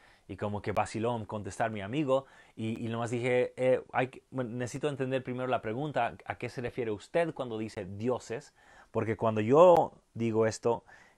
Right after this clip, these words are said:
eh, me refiero a, a esta promesa de que Cristo nos invita, si vencemos,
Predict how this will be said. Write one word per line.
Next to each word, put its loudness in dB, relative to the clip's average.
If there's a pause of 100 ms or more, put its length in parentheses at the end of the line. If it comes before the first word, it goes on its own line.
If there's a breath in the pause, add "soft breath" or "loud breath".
eh, 2 (280)
me 0
refiero 6
a, 6
a 4
esta -4
promesa -8
de -8
que -6 (1300)
Cristo 0
nos -6
invita, -4 (340)
si -6
vencemos, -4